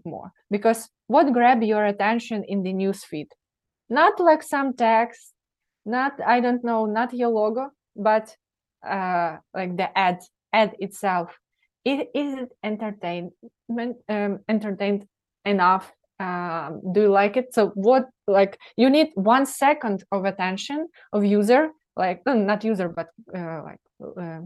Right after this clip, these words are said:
person to, to, um, like, to catch his attention.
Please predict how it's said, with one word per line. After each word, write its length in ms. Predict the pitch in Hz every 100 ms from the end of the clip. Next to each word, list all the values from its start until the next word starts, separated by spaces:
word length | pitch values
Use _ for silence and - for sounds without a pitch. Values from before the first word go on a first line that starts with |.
| 180
person 440 | 202 185 - 165 - _ - _ _ -
to, 320 | 202 196 185 -
to, 140 | 202
um, 560 | 196 190 185 175 165 185 _ _ _ _ _ _ _
like, 260 | 226 175 -
to 60 |
catch 240 | 226 226 220
his 200 | 214 202
attention. 560 | 208 208 196 196 175